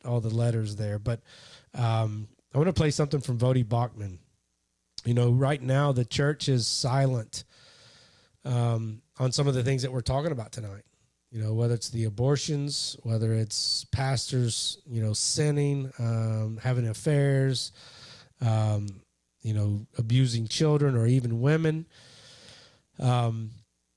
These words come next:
the church is silent on. It's also silent on the L G B T Q, uh, issues. And, uh,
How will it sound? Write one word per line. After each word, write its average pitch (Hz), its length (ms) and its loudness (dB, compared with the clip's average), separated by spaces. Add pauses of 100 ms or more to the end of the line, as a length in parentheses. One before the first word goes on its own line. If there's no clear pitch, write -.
(840)
the 123 80 0
church 151 280 -2
is 127 80 0
silent 143 440 0
on. 90 160 -12 (180)
It's 131 160 -2
also 131 280 0
silent 131 520 2
on 123 340 2
the 123 160 2
L 123 100 4
G 117 200 -2
B 120 200 0
T 123 280 -2
Q, 135 520 0 (160)
uh, 110 120 -2 (100)
issues. - 680 -2 (220)
And, 117 540 0 (100)
uh, 110 360 -2